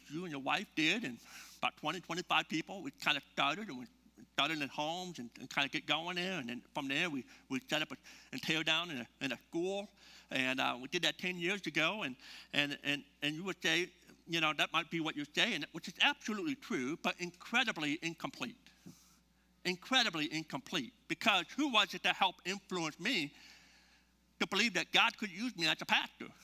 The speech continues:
I mean, let's go back a little bit further than that. Who could God use me to, to, use to, to help me become a pastor? And, and, and, and, and ten year, you know, ten years ago, I left a great church in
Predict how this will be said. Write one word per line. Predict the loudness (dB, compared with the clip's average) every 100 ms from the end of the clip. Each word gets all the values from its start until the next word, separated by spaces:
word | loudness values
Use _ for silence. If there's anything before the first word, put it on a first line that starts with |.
| -20 -20 -20 -20 -20 _ _ _ _ _ _ _ _ -4
I | 2
mean, | 2
let's | 2
go | 0
back | 4 4 2
a |
little | -2
bit | -2
further | 0 -2 -2
than | -4 -6
that. | -8 -14 -20 -20 -20 -6 0
Who | 4
could | 4 6
God | 4 4
use | -2 -6 -6
me | -4 -4 0
to, | 0 0
to, | -2 -4 -4
use | -2 2 0 -2 -8 -4
to, | 0 0
to | 0 2
help | 0 2
me | -2
become | 0 -4
a | 2
pastor? | 4 4 0 -4
And, | 0 0 0
and, | 0 -2 -2
and, | -2 -2 -10
and, | -14 -14 -12
and | -6
ten | -2 0
year, | -2 -8 -2
you | 0
know, | 2
ten | 0 -2
years | -2 0
ago, | 2 4
I | 4
left | 2 -2
a | 0
great | 0 2
church | 0 0 -2
in | -8